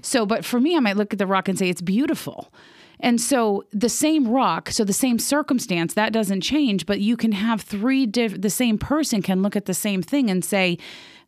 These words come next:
you know, "What is true? Is the rock beautiful? Is this rock dangerous?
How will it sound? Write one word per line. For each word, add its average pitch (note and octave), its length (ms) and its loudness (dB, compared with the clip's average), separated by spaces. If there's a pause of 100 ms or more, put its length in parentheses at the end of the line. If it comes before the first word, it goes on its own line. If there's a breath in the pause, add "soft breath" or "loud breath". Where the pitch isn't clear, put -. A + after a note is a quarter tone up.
(180 loud breath)
you A#3 160 0
know, A3+ 120 2
"What B3 260 2
is C#4 180 0
true? - 500 -4 (160)
Is A#3+ 200 0
the A3+ 120 0
rock G#3 320 -2
beautiful? F4 640 0 (360 loud breath)
Is B3+ 200 2
this A#3+ 220 0
rock G#3+ 420 0 (440)
dangerous? B3+ 800 -2